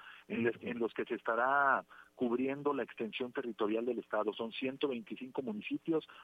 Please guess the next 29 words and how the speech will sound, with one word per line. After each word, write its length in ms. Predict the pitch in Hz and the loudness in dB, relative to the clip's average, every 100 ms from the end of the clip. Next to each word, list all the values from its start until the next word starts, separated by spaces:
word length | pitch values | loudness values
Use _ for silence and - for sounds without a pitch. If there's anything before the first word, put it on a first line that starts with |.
| - - | -10 -2
son 200 | 135 139 | 0 2
novecientos 600 | 120 104 - 131 135 127 | 2 2 -4 -6 -6 -4
setenta 420 | 113 127 123 120 | -4 -4 -4 -4
centros 440 | 127 127 135 123 | -4 -4 0 0
de 100 | 110 | 2
recepción 480 | 104 - 101 117 120 | -2 -2 -4 -4 -2
de 60 | 127 | -2
opinión 360 | - 104 117 | -2 -6 -4
ciudadana, 540 | - 131 117 123 151 185 - - - | 0 2 2 0 -4 -10 -14 -20 -10
y 200 | 107 131 | 0 0
este 200 | 147 160 | 0 -2
gran 240 | 139 143 | 0 0
despliegue, 560 | 151 139 143 143 151 190 - - _ | -2 -6 -2 0 0 -4 -8 -20 _
pues, 180 | 117 113 | -2 -2
es 80 | 127 | 0
sobre 220 | 143 120 | 0 2
todo 160 | 131 | 0
para 180 | 139 120 | 2 2
garantizar 560 | 113 104 101 104 131 143 | 2 0 -2 -4 -2 -2
que 80 | 147 | -4
las 140 | 110 | -4
personas 400 | - 95 127 131 | -4 -2 -2 -2
tengan 260 | 135 135 135 | -4 -4 -2
la 80 | |
oportunidad 720 | 95 104 95 101 98 107 165 - - _ | -2 -4 -4 -6 -2 0 0 -4 -20 _
de 160 | 110 107 | 0 0
emitir 340 | 104 - 120 | -2 -4 -6
su 140 | - | -2
opinión. 460 | - - 202 202 196 | -2 -2 -4 -4 -4